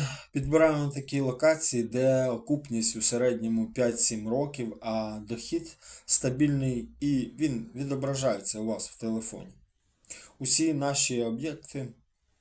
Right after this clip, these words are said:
доступні для вашого відпочинку. Ви не просто інвестуєте, ви отримуєте комфорт, подорожі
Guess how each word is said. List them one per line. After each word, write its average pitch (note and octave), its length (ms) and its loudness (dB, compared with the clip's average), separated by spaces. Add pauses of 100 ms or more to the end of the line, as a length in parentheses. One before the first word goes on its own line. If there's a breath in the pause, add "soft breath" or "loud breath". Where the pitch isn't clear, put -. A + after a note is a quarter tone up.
(360)
доступні C3 560 0
для A2 200 -2
вашого A2 440 -2
відпочинку. G#2 680 -8 (560 loud breath)
Ви A#2+ 120 -2
не C#3+ 120 0
просто D#3 420 0
інвестуєте, A2 840 -2 (380)
ви A#2+ 120 -4
отримуєте B2+ 680 -2
комфорт, B2 800 -4 (560 loud breath)
подорожі A2 580 0